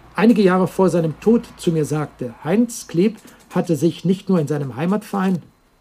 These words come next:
R V C Reutte, was eben auch mein Verein war, stark engagiert, sondern wurde nationaler und internationaler Rennkommissär im Bund Deutscher Radfahrer. Für den Radsport-Weltverband, in Klammer U C I, war er neunzehnhundertachtundneunzig beim Giro d'Italia als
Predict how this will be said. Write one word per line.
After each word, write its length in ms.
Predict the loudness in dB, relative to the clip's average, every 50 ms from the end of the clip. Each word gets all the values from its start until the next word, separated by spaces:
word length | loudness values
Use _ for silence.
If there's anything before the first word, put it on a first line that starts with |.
| _ _ _ _ -20 -20 -10 -6
R 120 | -6 -6
V 140 | -4 -4 -6
C 160 | -6 -6 -6
Reutte, 320 | -4 -2 -2 -4 -4 -6 -8
was 160 | -8 -8 -8
eben 100 | -8 -8
auch 160 | -8 -8 -8
mein 220 | -6 -4 -4 -4 -6
Verein 400 | -6 -8 -8 -6 -6 -6 -6 -6
war, 220 | -6 -6 -6 -8
stark 340 | -10 -8 -6 -4 -4 -4 -4
engagiert, 500 | -6 -4 -4 -4 -4 0 2 2 2 0 -2 -18 -20 -20 -6
sondern 380 | -2 0 0 0 -2 -2 0
wurde 320 | 0 2 2 2 0 -2 -6 -10 _ _ _ _
nationaler 680 | -6 -4 -4 -4 -4 -4 -2 -2 0 0 -2 -2 -4
und 140 | -4 -8 -6 -2
internationaler 960 | -2 -2 0 0 -2 -6 -6 -6 -8 -8 -8 -6 -6 -6 -6 -6 -8 -8 -8 -6
Rennkommissär 680 | -4 -4 -4 -4 -6 -8 -8 -8 -10 -8 -4 -2 -2 -2
im 120 | -2 -4
Bund 280 | -2 0 0 0 0 -2
Deutscher 340 | -4 -6 -6 -8 -10 -8
Radfahrer. 520 | -6 -6 -6 -8 -8 -12 -14 -14 -16 -18 -10
Für 140 | -6 -4 -4
den 140 | -4 -4 -6
Radsport-Weltverband, 1200 | -6 -6 -8 -8 -6 -6 -6 -6 -6 -4 -2 -2 -2 -2 -2 -4 -6 -6 -4 -6 -6 -8 -8 -12 -16 -20 -18 -16
in 80 | -14
Klammer 280 | -10 -8 -6 -4 -4 -6
U 60 | -6
C 180 | -10 -8 -2 2
I, 180 | 2 2 2 2 -4 -16 -20 -20 -20 -20 -20 -8 -4
war 140 | -4 -2
er 80 | -2 -2
neunzehnhundertachtundneunzig 1500 | -2 -2 0 -2 -2 -2 -2 -4 -2 -2 -2 -4 -4 -6 _ -8 -8 -8 -6 -4 -2 0 0 -2 -2 -4 -8 -10 -8
beim 200 | -6 -6 -6 -4
Giro 180 | -4 -4 -4 -4
d'Italia 440 | -6 -6 -6 -8 -6 -6 -4 -4 -6
als 160 | -8 -10